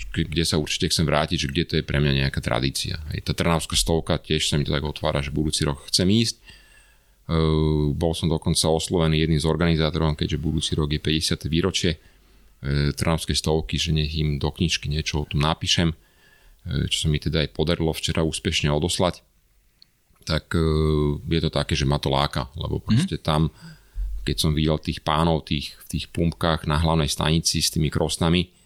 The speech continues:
Speaker 1: kde som v podstate sa duchu smial, že čo tu tí robia, ale na Bukovej som pochopil, že čo tu oni robia, že ja sa ženiem celú cestu,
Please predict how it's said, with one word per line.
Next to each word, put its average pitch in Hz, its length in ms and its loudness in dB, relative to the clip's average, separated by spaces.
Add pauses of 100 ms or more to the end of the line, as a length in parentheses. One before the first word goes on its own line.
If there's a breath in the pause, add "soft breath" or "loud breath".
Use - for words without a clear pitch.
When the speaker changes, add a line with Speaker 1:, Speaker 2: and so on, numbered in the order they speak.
(600 soft breath)
Speaker 1:
kde 80 240 -2
som 76 280 0
v - 100 -8
podstate - 320 0
sa - 140 2
duchu 80 260 -2
smial, 85 320 2
že 71 160 -2
čo 85 140 0
tu - 100 -6
tí - 160 -2
robia, 85 400 2 (560 soft breath)
ale 76 160 -2
na 78 160 4
Bukovej 85 400 0
som 87 140 0
pochopil, 87 500 -2
že 73 140 -6
čo - 160 -2
tu - 120 -10
oni 80 160 4
robia, 92 520 2
že 73 160 -4
ja 76 100 2
sa 80 140 2
ženiem 82 340 2
celú 87 240 0
cestu, 80 400 -2